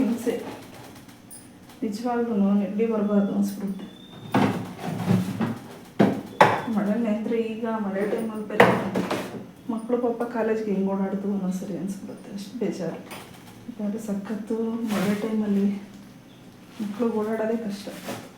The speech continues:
ಕೊತ್ತಂಬರಿ ಸೊಪ್ಪು ಇಲ್ವಾ?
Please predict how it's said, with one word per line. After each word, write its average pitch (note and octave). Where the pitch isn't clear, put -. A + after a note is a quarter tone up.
ಕೊತ್ತಂಬರಿ A3+
ಸೊಪ್ಪು A#3
ಇಲ್ವಾ? A3